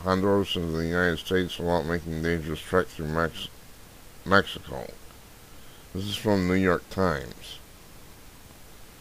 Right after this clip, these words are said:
If approved, the plan would direct the government to screen thousands of children and youth in Honduras to see if they can enter the United States as refugees or on emergency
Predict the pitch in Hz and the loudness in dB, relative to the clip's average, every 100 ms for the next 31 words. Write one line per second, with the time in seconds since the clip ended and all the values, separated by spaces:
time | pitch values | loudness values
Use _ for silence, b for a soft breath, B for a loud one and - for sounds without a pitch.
0 | - - - - - - - - - - | -18 -18 -18 -20 -20 -20 -20 -20 -16 -14
1 | - - 110 110 110 - 98 101 95 95 | -12 -2 4 6 6 2 2 4 6 4
2 | 87 80 - - - - - 82 95 107 | 0 -4 -10 -20 -20 -12 -2 4 6 4
3 | - 95 98 95 90 - - 101 92 95 | 2 4 4 4 0 -6 -2 0 2 4
4 | 92 90 90 80 76 - 101 98 92 92 | 6 4 0 -4 -4 2 4 6 4 2
5 | 87 78 85 95 92 87 78 73 76 90 | 0 0 2 2 0 -2 -4 -4 0 4
6 | 95 90 92 95 95 - - 98 98 - | 4 6 8 8 6 0 0 2 2 2
7 | 90 85 90 92 87 80 80 87 90 85 | -2 2 4 4 2 0 0 4 4 2
8 | - 95 90 78 - 90 90 82 80 92 | 0 0 0 -4 2 4 4 -2 0 0
9 | 92 - 82 80 80 80 87 92 80 78 | 0 -2 -2 0 0 0 4 2 2 -4
10 | - 82 | -4 -4